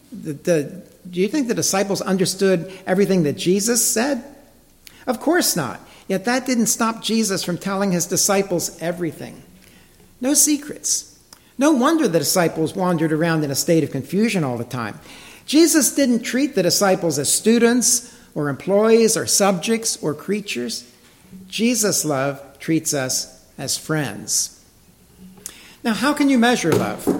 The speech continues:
Is it by the quality of the chocolates, the number of roses, the size of the diamond? Or is this talk of measuring love just trashy?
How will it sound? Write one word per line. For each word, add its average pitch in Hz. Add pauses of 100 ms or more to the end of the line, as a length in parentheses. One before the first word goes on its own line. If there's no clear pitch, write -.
(560)
Is 151
it 147
by 160
the 147
quality 190
of 147
the 151
chocolates, 208 (440)
the 143
number 175
of 151
roses, 202
the 156
size 202
of 170
the 165
diamond? 190 (840)
Or 160
is 156
this 180
talk 180
of 151
measuring 165
love 156
just -
trashy? -